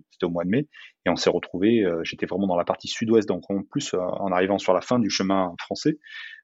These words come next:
euh, vraiment dans le Pays Basque, et on s'est retrouvé à faire une journée à trente, un peu plus de trente kilomètres, mais il faisait, euh, trente-cinq degrés à l'ombre, sauf que là, on n'était pas à l'ombre, on était en plein soleil, à marcher entre des champs de maïs, donc t'avais rien, t'avais pas un point de route que dalle, et en fait,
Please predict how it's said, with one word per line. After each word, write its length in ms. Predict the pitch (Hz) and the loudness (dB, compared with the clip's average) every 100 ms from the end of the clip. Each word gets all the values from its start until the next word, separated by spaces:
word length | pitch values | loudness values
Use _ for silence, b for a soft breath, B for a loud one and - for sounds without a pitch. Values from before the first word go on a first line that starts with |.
| - | -6
euh, 80 | 90 85 85 95 95 - | -2 -2 -2 -6 -10 -2
vraiment 240 | 90 98 | 2 4
dans 80 | 90 | 4
le 80 | 87 | 2
Pays 140 | 95 | 4
Basque, 300 | 107 107 - | 6 4 2
et 100 | - | -8
on 80 | 87 | -8
s'est 140 | - | -4
retrouvé 500 | 82 87 90 117 127 | -4 -4 0 4 6
à 80 | 85 | 4
faire 180 | - 87 | 4 0
une 80 | 85 | 2
journée 240 | 87 104 | 2 2
à 80 | 92 - | 0 -4
trente, 300 | - 90 87 | -4 0 2
un 120 | 87 | 2
peu 120 | 87 | 0
plus 100 | - | -4
de 40 | 98 | -2
trente 200 | 95 98 | -2 -2
kilomètres, 400 | 92 117 151 - B B B B - | 0 0 0 -6 B B B B -4
mais 160 | 92 107 92 | 2 2 2
il 160 | 87 | -4
faisait, 300 | 87 107 113 | 2 4 4
euh, 260 | 85 82 85 - | 2 -2 -6 -8
trente-cinq 440 | - 117 107 113 107 | -2 0 2 0 2
degrés 440 | 104 101 101 98 _ _ - | 2 4 2 2 _ _ 2
à 100 | 98 | 4
l'ombre, 420 | 110 180 110 - _ _ - | 6 6 4 2 _ _ -8
sauf 80 | |
que 100 | - | -2
là, 60 | 104 | -2
on 40 | |
n'était 120 | 95 87 | 0 2
pas 140 | 90 | 4
à 20 | |
l'ombre, 220 | 117 151 | 4 2
on 80 | 92 | 0
était 140 | 90 90 | 0 0
en 100 | 82 | 2
plein 200 | 127 123 | 2 2
soleil, 440 | - 98 139 151 B B B | 2 4 4 2 B B B
à 100 | 95 | 2
marcher 580 | 95 - - 127 139 101 | 2 0 2 4 4 4
entre 300 | 98 101 95 | 2 2 2
des 100 | 92 | 4
champs 260 | - 120 | 4 4
de 100 | 107 | 2
maïs, 360 | 87 92 123 - | 4 4 2 0
donc 160 | 90 - | -8 -6
t'avais 220 | 87 82 | -4 -4
rien, 400 | - 101 113 110 | -2 2 4 4
t'avais 180 | 85 82 | -2 0
pas 140 | 123 | 0
un 100 | 113 | 0
point 140 | 104 | 0
de 60 | 98 | -2
route 180 | 92 - | -4 -2
que 80 | 98 | 0
dalle, 240 | 127 147 B B B _ | 2 -2 B B B _
et 40 | 78 | -6
en 60 | |
fait, 100 | - | -2